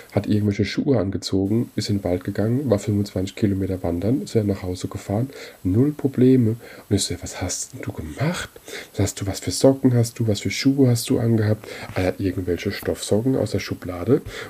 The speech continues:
und irgendwelche, ähm, weiß nicht, ob's jetzt Jogschuhe, äh, Joggingschuhe waren, spezielle Wanderschuhe waren's auf jeden Fall nicht, aber jetzt auch nix Außergewöhnliches.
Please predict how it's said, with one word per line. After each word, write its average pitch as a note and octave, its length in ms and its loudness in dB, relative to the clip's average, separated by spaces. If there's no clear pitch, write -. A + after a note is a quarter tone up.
und A2 200 2
irgendwelche, F#2+ 560 2
ähm, F2+ 680 0
weiß E2+ 240 -2
nicht, G2 80 2
ob's - 100 -10
jetzt - 240 -8
Jogschuhe, A2 640 2
äh, - 20 2
Joggingschuhe A2 680 2
waren, G#2 340 2
spezielle F#2 460 -4
Wanderschuhe G#2 500 0
waren's G2 220 -6
auf - 100 -12
jeden G2 180 -2
Fall F2 200 -2
nicht, C3+ 240 2
aber F#2+ 160 2
jetzt F2 160 -4
auch - 120 0
nix G#2 400 -2
Außergewöhnliches. A#2+ 960 2